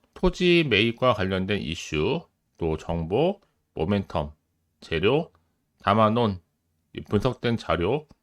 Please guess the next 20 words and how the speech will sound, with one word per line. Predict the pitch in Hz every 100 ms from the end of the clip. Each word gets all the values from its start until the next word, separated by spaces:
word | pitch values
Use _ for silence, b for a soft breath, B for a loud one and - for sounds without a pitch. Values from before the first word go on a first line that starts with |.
| _
공유할 | - 92 107 98
테니까 | - 90 90
여러분 | 90 98
좀 | 85
빠르게 | - 170 185 175
좀 | 156
받아보셔서 | 117 95 101 92 - 92 - 113 101 B B B
확실하게 | - 139 - 151 123 95 113 180 _ _ -
대응하시라고 | 92 95 95 87 90 90 98
말씀을 | 73 69 98 95 101
드리는 | 87 92 95
부분입니다. | 82 82 107 107 85 76 104 160 - b b -
특히 | 147 160 151
정보는 | 143 107 113 110
무료로 | 92 117 127
드리고 | - 95 98
있으니 | 82 87 -
고민하지 | 90 101 101 98
마시고요. | 95 73 82 113 170 175 b b _
공일공 | - 95 92 95 135 147 147